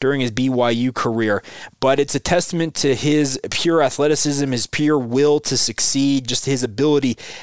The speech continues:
as an athlete to succeed like he has with the New Orleans Saints, and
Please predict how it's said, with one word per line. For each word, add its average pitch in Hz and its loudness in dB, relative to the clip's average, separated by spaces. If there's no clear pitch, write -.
as 131 2
an 127 -2
athlete 135 0
to - -6
succeed 143 -2
like 127 0
he 120 -4
has 135 2
with 131 -2
the 127 -6
New 127 -2
Orleans 117 0
Saints, 127 -2
and 107 -6